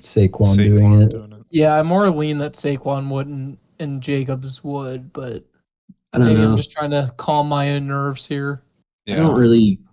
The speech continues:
Speaker 4: see a reason for them to. Maybe I'm just speaking from a fantasy perspective, but, like, I don't know, like, with a position like running back, it does kinda suck, but you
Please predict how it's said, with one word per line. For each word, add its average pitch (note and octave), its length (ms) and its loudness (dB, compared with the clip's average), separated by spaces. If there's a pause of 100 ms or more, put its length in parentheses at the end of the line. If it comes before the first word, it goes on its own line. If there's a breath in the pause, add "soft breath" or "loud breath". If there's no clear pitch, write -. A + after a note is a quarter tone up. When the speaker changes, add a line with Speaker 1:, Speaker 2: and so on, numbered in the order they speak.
(360)
Speaker 4:
see - 440 2
a F#2 80 4
reason F2+ 600 4
for F#2+ 200 0
them F#2 360 4
to. A2 520 2 (340)
Maybe F2+ 280 2
I'm F3+ 180 4
just - 340 -4 (220)
speaking - 540 -2
from F2 240 -2
a E2 40 0
fantasy E2+ 560 -4
perspective, E2+ 880 -4
but, D#2 200 -6
like, D#2 240 -4 (1000)
I F#2+ 60 0
don't F2+ 160 2
know, E2+ 160 0
like, E2+ 260 0 (160)
with G2 200 0
a G#2 60 2
position G#2 600 2
like F#2 260 2
running E2 260 -8
back, E2 380 -6 (760)
it G#2+ 180 -2
does F#2 280 0
kinda F#2+ 300 0
suck, E2+ 580 -6
but F#2+ 160 -4
you F3 100 -8